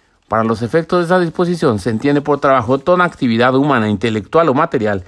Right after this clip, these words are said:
independientemente del grado de preparación técnica requerido para cada profesión u oficio. Artículo ocho de la Ley Federal de Trabajo. El artículo tres, segundo párrafo de la Ley Federal de Trabajo, establece que los trabajadores no pueden ser discriminados por ninguna circunstancia.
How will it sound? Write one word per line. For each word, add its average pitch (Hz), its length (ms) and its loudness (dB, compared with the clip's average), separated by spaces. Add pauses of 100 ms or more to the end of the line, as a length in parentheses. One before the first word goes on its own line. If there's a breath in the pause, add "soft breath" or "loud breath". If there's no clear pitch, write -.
(240 soft breath)
independientemente 160 840 0
del 165 200 2
grado 143 180 0
de 131 120 0
preparación 117 600 -2
técnica 120 380 0
requerido 110 440 -2
para 95 220 -4
cada 104 240 -2
profesión 92 440 -2
u 95 80 0
oficio. 127 380 0 (220 soft breath)
Artículo 113 480 0
ocho 147 240 2
de 131 40 0
la 104 120 0
Ley 104 100 0
Federal 101 260 -2
de 101 120 -2
Trabajo. 120 360 0 (380 soft breath)
El 113 100 2
artículo 214 460 2
tres, 190 260 2
segundo 175 320 0
párrafo 160 340 2
de 120 60 2
la 110 100 0
Ley 123 140 -2
Federal 165 240 0
de 170 60 0
Trabajo, 113 400 0 (320 soft breath)
establece 160 460 0
que 180 120 -2
los 175 160 2
trabajadores 120 600 0 (300 soft breath)
no 147 140 0
pueden 196 240 2
ser 190 200 0
discriminados 151 680 2
por 135 200 0
ninguna 120 400 2
circunstancia. 139 800 -2